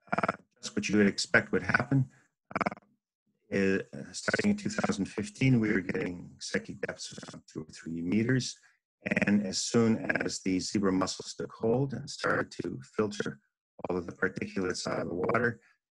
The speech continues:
the Secchi depth rose, uh, all the way up to five. Now, this particular graph is for a single day. It's July fifteen.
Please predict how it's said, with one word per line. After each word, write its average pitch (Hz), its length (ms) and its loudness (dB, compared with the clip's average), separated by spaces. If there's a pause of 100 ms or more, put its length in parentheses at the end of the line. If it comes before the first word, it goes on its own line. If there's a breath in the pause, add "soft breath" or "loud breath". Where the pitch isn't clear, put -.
the 95 400 0
Secchi - 420 -6
depth - 260 -4 (640)
rose, 92 600 2 (400)
uh, - 240 2 (140)
all 110 120 4
the 107 40 0
way 104 220 6
up 98 180 2
to 95 340 -2
five. - 480 2 (140)
Now, - 140 -4 (200 soft breath)
this 147 140 4
particular 156 420 4
graph 120 520 4
is 104 260 2
for 101 240 2
a 90 60 2
single 139 440 2
day. 98 320 4
It's - 380 -6 (200)
July 113 280 6
fifteen. 104 720 0